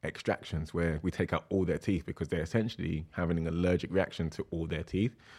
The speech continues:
and so you need full mouth extractions. That's one side of it.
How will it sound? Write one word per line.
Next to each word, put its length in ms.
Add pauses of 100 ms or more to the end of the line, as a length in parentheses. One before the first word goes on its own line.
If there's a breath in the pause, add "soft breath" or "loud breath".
(120 loud breath)
and 80
so 100
you 60
need 160
full 180
mouth 260
extractions. 440
That's 220
one 180
side 240
of 60
it. 100